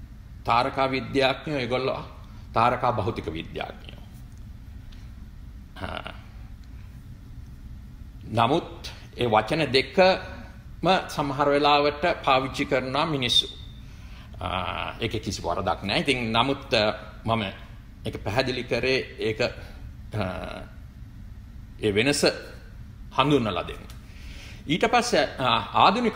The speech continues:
තාරකා විද්‍යාඥයෝ කියන්නේ, ආ, උපාධියක් ගන්න අවශ්‍ය නෑ. මම කලින් කිව්වේ තාරකා විද්‍යාඥයෝයි භෞතික තාරකා විද්‍යාඥයෝයි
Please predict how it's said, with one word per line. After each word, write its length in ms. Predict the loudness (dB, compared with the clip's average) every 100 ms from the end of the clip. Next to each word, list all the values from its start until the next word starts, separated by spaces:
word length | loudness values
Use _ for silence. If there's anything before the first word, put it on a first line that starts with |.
| 2
තාරකා 420 | 4 2 2 0
විද්‍යාඥයෝ 580 | -2 -2 -2 -2 -6 -10
කියන්නේ, 640 | -6 -4 -2 0 0 0
ආ, 440 | 0 2 2 0 -4 -10 -6
උපාධියක් 540 | 0 6 6 6 4
ගන්න 220 | 4 4 4
අවශ්‍ය 360 | 2 2 -2
නෑ. 200 | -4 -6 -10 2
මම 160 | 4 4
කලින් 320 | 4 4 4 0
කිව්වේ 260 | 0 0
තාරකා 440 | 4 4 4 2 0
විද්‍යාඥයෝයි 920 | 0 4 4 4 -2 0 2 0 -2
භෞතික 320 | 0 0 0 0
තාරකා 380 | 2 2 0 0
විද්‍යාඥයෝයි 640 | 0 2 0 0 -4 -4